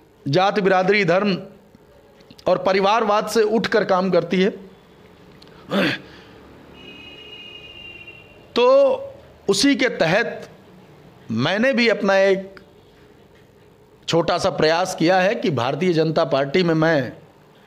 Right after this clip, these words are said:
as a प्रत्याशी के रूप में आवेदन करूं। टिकट देना न देना, वो पार्टी का अपना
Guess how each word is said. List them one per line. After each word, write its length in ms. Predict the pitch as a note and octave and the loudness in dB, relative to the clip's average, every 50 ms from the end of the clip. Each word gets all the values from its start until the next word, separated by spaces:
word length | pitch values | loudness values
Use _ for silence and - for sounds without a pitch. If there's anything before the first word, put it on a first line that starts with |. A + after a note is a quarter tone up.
| - - - - - - - - - - - - | -20 -20 -20 -20 -20 -20 -20 -20 -20 -16 -10 -6
as 200 | B2 C#3 D#3 C#3+ | -6 -4 -2 0
a 400 | C#3 D3 C#3+ C#3 B2+ A#2 A2 A#2 - - - - - _ _ _ _ _ _ _ _ - - - - - _ _ _ _ _ _ _ _ _ _ _ _ _ _ _ _ _ _ _ _ _ _ _ - | 0 2 2 2 2 0 -2 -4 -6 -12 -20 -20 -20 _ _ _ _ _ _ _ _ -12 -12 -12 -16 -20 _ _ _ _ _ _ _ _ _ _ _ _ _ _ _ _ _ _ _ _ _ _ _ -12
प्रत्याशी 480 | A#2 A#2 - E3 D#3+ E3 E3 G3+ F#3+ | -10 -6 -2 -2 -2 0 0 -2 -2
के 100 | D#3 F3+ | 0 0
रूप 240 | E3+ F3+ F3+ E3 F3+ | 0 0 0 0 0
में 100 | E3 C#3+ | 0 0
आवेदन 440 | B2 A#2+ B2+ D3 E3+ E3+ F#3+ G3+ F#3+ | 0 0 0 0 0 0 0 0 0
करूं। 320 | - F#3+ F#3 G3+ C4 C4+ - - - - - _ _ _ _ _ - - - - - - - - - - | 0 0 2 2 0 -2 -4 -8 -16 -20 -20 _ _ _ _ _ -20 -20 -20 -20 -20 -20 -20 -16 -8 -6
टिकट 240 | E3 C#3+ F#3 F3+ E3+ | -4 -2 0 0 0
देना 520 | C#3+ C#3+ E3 F3 F#3 G3 G3+ G3+ G3+ G3 | 0 0 0 2 2 2 2 2 2 0
न 200 | F#3+ D3+ C#3+ E3 | 0 2 2 2
देना, 640 | F3 F3+ F#3+ F#3+ F#3+ F#3+ G3 G3 F#3+ G3 F3+ - - - - - - - - - - - - - - - - - - - - - - - - - - - | 2 2 0 0 2 0 0 0 0 -2 -4 -8 -14 -20 -20 -20 -20 -20 -20 -20 -20 -20 -20 -20 -20 -20 -20 -20 -20 -20 -20 -20 -20 -20 -20 -20 -14 -6
वो 200 | B2+ C#3 G3 A3 | -2 0 2 2
पार्टी 440 | G#3 - D#3+ D#3+ E3 D#3+ - G#3 G3 | 2 2 0 0 0 0 -2 -2 0
का 180 | F3+ F#3+ E3+ D#3+ | 2 2 2 2
अपना 600 | D3+ D3+ C#3+ F3 F#3 F3+ E3+ C#3+ B2+ - - | 0 0 0 0 0 2 0 0 -4 -8 -14